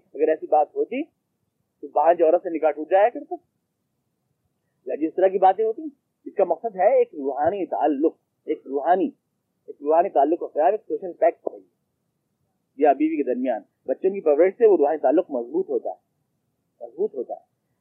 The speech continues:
تو اللہ تبارک و تعالیٰ نے میاں بیوی کے تعلق کو بھی ایک روحانی تعلق قرار دیا ہے۔ دعائیں اس لیے بتائی گئی ہیں، جب آپ کی، آپ بیوی آپ کے پاس آئے تو آپ یہ دعا پڑھیں، بال پکڑ کے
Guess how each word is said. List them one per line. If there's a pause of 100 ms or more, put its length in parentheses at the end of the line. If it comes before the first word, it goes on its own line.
(140)
تو
اللہ
تبارک
و
تعالیٰ
نے
میاں
بیوی
کے
تعلق
کو
بھی
ایک
روحانی
تعلق
قرار
دیا
ہے۔ (420)
دعائیں (240)
اس
لیے
بتائی
گئی
ہیں، (560)
جب
آپ
کی، (560)
آپ
بیوی
آپ
کے
پاس
آئے
تو
آپ
یہ
دعا
پڑھیں، (440)
بال
پکڑ
کے